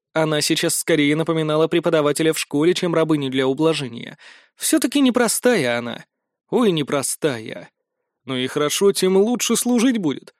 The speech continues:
"Расскажи про правила", приказал я. "В Российской империи узаконено многоженство. Если вашей первой женой станет Катерина,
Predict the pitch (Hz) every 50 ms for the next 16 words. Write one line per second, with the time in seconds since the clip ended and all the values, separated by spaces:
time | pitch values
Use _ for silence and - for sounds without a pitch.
0 | _ _ _ _ _ _ _ _ _ _ - 135 139 - - 170 185 254 247 -
1 | 165 - 143 139 120 117 - 98 - - _ _ _ _ - 151 139 - 143 131
2 | 127 127 127 117 110 120 - - - _ _ _ _ _ _ _ _ _ _ _
3 | _ - 180 185 196 185 - 208 202 185 - - 196 185 175 165 208 233 254 269
4 | 240 196 180 165 151 160 - - 147 139 139 143 160 170 185 196 190 214 220 202
5 | 196 147 123 - - - 113 - _ _ _ _ _ _ _ - 185 190 185 -
6 | 180 170 180 170 - 190 170 - 202 190 175 156 147 143 156 180 196 190 160 -
7 | - 156 151 151 139 - - 139 - 143 127 147 208 214 156